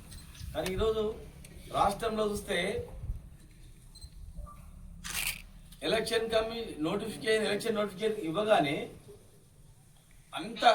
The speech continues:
అడ్మినిస్ట్రేషన్ అంతా, పోలీస్ కావచ్చు, రెవెన్యూ కావచ్చు, టోటల్ అడ్మినిస్ట్రేషన్, ఎక్సైజ్ కావచ్చు, అన్నీ కూడా ఎలక్షన్ కమిషన్ అండర్కి వెళ్ళిపోతాయి, వాళ్ళ కంట్రోల్కి వెళ్ళిపోతాయి. పోలీస్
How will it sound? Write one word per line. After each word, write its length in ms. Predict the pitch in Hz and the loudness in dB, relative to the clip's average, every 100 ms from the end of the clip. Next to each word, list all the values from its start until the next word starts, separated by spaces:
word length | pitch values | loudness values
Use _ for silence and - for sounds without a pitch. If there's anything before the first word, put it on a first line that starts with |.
| - 147 | 8 -2
అడ్మినిస్ట్రేషన్ 600 | 156 240 - 247 220 214 | -2 -2 2 2 2 0
అంతా, 160 | 247 - - - | 4 4 2 -6
పోలీస్ 320 | 151 170 202 147 | -2 -2 -2 0
కావచ్చు, 320 | 156 160 160 180 170 | 2 2 0 -4 0
రెవెన్యూ 320 | 151 160 180 151 | 0 -2 -4 -2
కావచ్చు, 280 | 147 147 180 170 - - - | -2 -4 -8 -10 -14 -18 -10
టోటల్ 400 | 156 214 254 262 254 | 0 4 4 4 2
అడ్మినిస్ట్రేషన్, 580 | 202 190 220 226 220 202 | 0 -2 -6 -2 -2 -2
ఎక్సైజ్ 280 | 180 202 190 170 | 0 0 0 -2
కావచ్చు, 180 | 180 160 | 0 0
అన్నీ 200 | 185 196 | 0 -6
కూడా 160 | 170 208 - - - - - - - - - - - - - - | 0 2 2 -4 -4 -2 -2 -2 0 -2 -2 -6 -4 -2 2 2
ఎలక్షన్ 400 | 190 202 226 196 | 2 0 2 2
కమిషన్ 400 | 196 190 185 170 185 | 2 0 -4 -4 -2
అండర్కి 260 | 202 202 180 | 0 -2 -2
వెళ్ళిపోతాయి, 400 | 165 160 - - - - - - - - 139 | -4 -2 -4 -2 0 2 0 -2 -2 2 4
వాళ్ళ 120 | 160 - | 4 4
కంట్రోల్కి 300 | - 226 220 | 0 0 4
వెళ్ళిపోతాయి. 340 | - - - - - - - - - 156 - - - - - - - - - - - - - - - - - - | 4 2 -6 -8 -2 0 0 -4 -8 -8 -8 -12 -10 -10 -10 -12 -12 -12 -12 -14 -12 -12 -10 -12 -10 -12 -10 -4
పోలీస్ 340 | 151 170 180 | -2 0 0